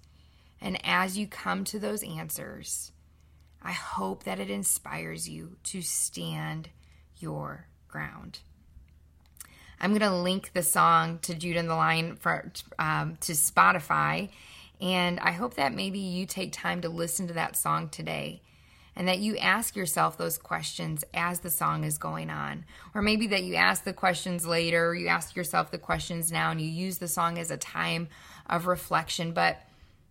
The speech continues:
for me, the song, it was more than a song in that moment. It was divine. It was something that spoke directly to my heart. It was something I needed and an encouragement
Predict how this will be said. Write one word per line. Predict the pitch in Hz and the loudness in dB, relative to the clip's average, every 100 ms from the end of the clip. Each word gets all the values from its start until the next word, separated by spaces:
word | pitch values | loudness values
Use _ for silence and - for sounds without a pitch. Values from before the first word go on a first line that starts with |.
| - | -10
for | - 190 | 0 2
me, | 196 196 180 165 170 - - - | 4 2 0 -2 -6 -14 -20 -10
the | 165 | -2
song, | - 170 165 160 165 - - - | 4 8 8 6 0 -8 -16 -12
it | - 190 | -2 4
was | 196 175 | 4 6
more | 185 180 | 6 6
than | 180 | 4
a | 170 | 2
song | 151 160 170 | 4 4 4
in | 156 | 0
that | |
moment. | 156 151 160 | 0 0 -2
It | 185 | -2
was | 175 | -2
divine. | - 156 160 156 151 151 156 151 | -4 -2 -2 0 0 2 0 -2
It | 156 | -2
was | 175 | -2
something | - 180 190 | -2 -2 -2
that | 170 156 - - - | 0 0 -2 -14 -18
spoke | - - - 180 175 | -2 -2 4 4 4
directly | 175 170 165 165 - 208 202 | 2 2 4 4 2 -4 -2
to | - 202 | -2 -2
my | 175 156 | 0 -2
heart. | 156 - 160 170 143 | -4 2 4 6 2
It | |
was | 165 | -2
something | - 185 190 214 208 - | 0 0 -2 -2 -2 -2
I | 165 | -2
needed | 160 165 170 165 165 | -2 -2 -2 -2 -2
and | - 165 | -2 -4
an | 160 | -4
encouragement | 165 - - 208 208 185 208 208 | -8 -12 -6 0 0 0 -2 -2